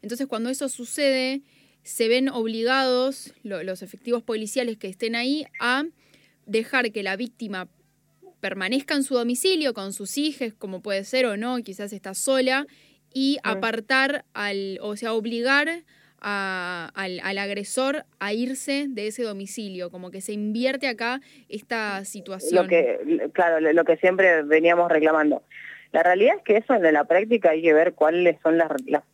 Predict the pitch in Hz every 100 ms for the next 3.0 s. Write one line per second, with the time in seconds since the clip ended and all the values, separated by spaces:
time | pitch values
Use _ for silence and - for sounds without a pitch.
0 | - 147 - 160 160 170 156 165 170 156
1 | 156 - 151 294 247 160 - 139 - 147
2 | 151 196 175 170 165 175 160 185 214 262